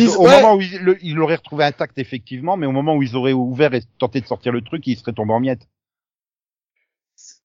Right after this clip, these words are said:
Speaker 1: C'est
Speaker 2: Donc,
Speaker 1: pas possible,
Speaker 2: euh,
Speaker 1: en fait, qu'il soit en bon état. Mais voilà, ça, c'est les incohérences de scénario que j'accepte. Y a pas de souci.
Speaker 2: Moi,
Speaker 1: Faut
Speaker 2: le
Speaker 1: pas
Speaker 2: truc qui
Speaker 1: souffrir.
Speaker 2: me gêne, c'est que finalement, mais y a personne qui vient du futur, du futur à nous, quoi, en fait.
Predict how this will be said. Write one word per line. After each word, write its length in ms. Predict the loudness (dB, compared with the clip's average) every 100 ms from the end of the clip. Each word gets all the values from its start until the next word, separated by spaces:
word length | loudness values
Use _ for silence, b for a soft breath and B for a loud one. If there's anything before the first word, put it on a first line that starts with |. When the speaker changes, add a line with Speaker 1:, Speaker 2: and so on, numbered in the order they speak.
| _
Speaker 1:
C'est 160 | -4 -2
Speaker 2:
Donc, 80 |
Speaker 1:
pas 100 | 0
possible, 380 | 0 0 0 -2
Speaker 2:
euh, 40 | -4
Speaker 1:
en 60 |
fait, 160 | -8 -14
qu'il 120 | -18
soit 140 | -8 -6
en 80 | -4
bon 120 | -6
état. 260 | -6 -8 -10 _ _ _ _ _ _
Mais 100 | -4 0
voilà, 240 | 4 4
ça, 120 | 2
c'est 120 | -2 -2
les 120 | 0
incohérences 420 | 2 2 2 2
de 80 | -2
scénario 320 | -4 -2 -2
que 60 | -4
j'accepte. 500 | -10 -8 -10 _ _ _ _ _ _ _ _ -14
Y 40 |
a 60 | -6
pas 120 | -4
de 60 | -4
souci. 340 | -10 -12 -16 _ _ _ _ _ _ _
Speaker 2:
Moi, 60 | -2
Speaker 1:
Faut 20 |
Speaker 2:
le 40 | 0
Speaker 1:
pas 80 | -2
Speaker 2:
truc 40 |
qui 120 | -2 -6
Speaker 1:
souffrir. 60 |
Speaker 2:
me 40 | 0 2
gêne, 80 | 2
c'est 160 | -2 -6
que 100 | -6
finalement, 500 | -6 -4 -2 -4 -6 _ _ _ -18
mais 60 | -12
y 60 |
a 40 | -8
personne 360 | -6 -6 -6 -8
qui 120 | -6
vient 140 | -6
du 140 | -6 -8
futur, 480 | -14 -14 -8 -8 -8 _ _
du 200 | -18 -14
futur 340 | -12 -8 -2 0
à 80 | 0
nous, 160 | -2
quoi, 160 | -4 -6
en 40 |
fait. 280 | -6 -10 -12